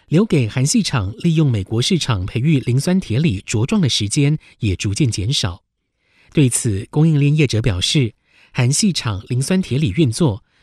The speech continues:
并非像外界想象拖延不顺，只是按部就班，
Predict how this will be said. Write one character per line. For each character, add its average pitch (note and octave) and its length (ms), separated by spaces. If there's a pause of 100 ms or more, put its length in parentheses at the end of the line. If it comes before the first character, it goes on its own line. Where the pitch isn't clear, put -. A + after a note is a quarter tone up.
(120)
并 G#3 160
非 F3+ 160
像 E3+ 200
外 F3+ 120
界 C#3+ 180
想 F2+ 220
象 A#2+ 240
拖 D3+ 180
延 A2 160
不 G#2 140
顺， G2+ 320 (420)
只 - 160
是 C#3+ 280
按 E3+ 180
部 C#3 160
就 B2 220
班， D3 300